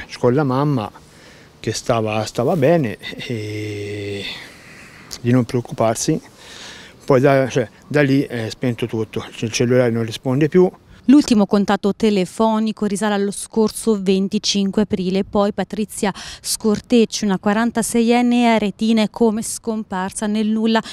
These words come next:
Speaker 2: Cresce così giorno dopo giorno la preoccupazione dei familiari.
Speaker 1: Senza soldi, senza cellulare, senza niente di niente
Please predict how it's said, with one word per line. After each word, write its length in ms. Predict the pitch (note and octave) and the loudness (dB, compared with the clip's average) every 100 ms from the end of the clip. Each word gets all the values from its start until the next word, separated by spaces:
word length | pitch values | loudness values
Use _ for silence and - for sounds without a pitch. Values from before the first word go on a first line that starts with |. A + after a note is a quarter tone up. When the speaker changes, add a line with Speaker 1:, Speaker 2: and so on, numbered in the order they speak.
| - - | -16 -2
Speaker 2:
Cresce 480 | C4+ C4 - G3+ | 2 4 2 -4
così 400 | - F#3 E3+ G3 | -2 -4 -2 -4
giorno 420 | E3 G3 G3 F3+ C#3+ | -4 -2 0 -2 -8
dopo 240 | D#3 F#3+ | -6 -6
giorno 380 | F#3 D3 - D#3+ | -4 -8 -6 -4
la 160 | D#3+ - | -4 -4
preoccupazione 920 | G3 F#3+ G3 F#3 - - F3+ C#3+ D#3+ | -6 -4 -2 -2 -2 -6 -8 -8 -12
dei 220 | G3 F#3+ | -6 -6
familiari. 640 | - F#3+ G3 F#3+ D#3 C#3 - | -2 -2 0 0 -2 -4 -10
Speaker 1:
Senza 160 | F#3 - | -14 -4
soldi, 760 | D#3 E3 D3+ D3 C#3 C3 C3 | 2 2 2 0 -2 -2 -2
senza 580 | B2+ C#3 B2+ B2+ B2 B2 | -4 -6 -6 -6 -4 -6
cellulare, 720 | A#2 C3+ B2 B2+ D3 D#3+ C3+ | -4 -4 -2 0 2 2 0
senza 300 | A#2 B2+ A2+ | -4 -8 -6
niente 320 | C3 C#3 B2+ A#2 | -4 -4 -4 -6
di 80 | |
niente 480 | C3+ C#3+ A#2+ G2+ G2+ | -4 -2 -4 -6 -12